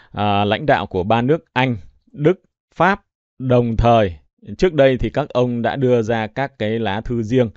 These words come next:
nhưng lần này thì các ông đồng thời cùng viết một lá thư và chữ ký ở dưới cùng lúc và gửi tới tân tổng thống Iran,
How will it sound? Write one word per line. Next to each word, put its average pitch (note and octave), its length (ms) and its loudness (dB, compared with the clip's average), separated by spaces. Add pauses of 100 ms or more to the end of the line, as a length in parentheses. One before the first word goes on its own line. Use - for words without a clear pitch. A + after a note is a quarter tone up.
(340)
nhưng C3+ 160 0
lần A#2 200 4
này G#2+ 200 -2
thì A2 160 -2
các C#3+ 120 -4
ông A#2 280 -2
đồng G2 280 -4
thời F#2 400 -2 (340)
cùng A#2+ 260 -2
viết D3+ 200 -4
một A2+ 240 -8
lá G#2 180 -2
thư A#2+ 280 -2
và F#2+ 320 -6
chữ B2 240 -6
ký B2 340 -2
ở E2+ 220 -6
dưới G#2 280 -2
cùng G#2 280 -8
lúc E3 240 0 (640)
và B2 220 0
gửi A#2+ 240 2
tới B2+ 280 4
tân D#3 260 0
tổng G2 200 0
thống A2+ 160 0
Iran, C3+ 380 2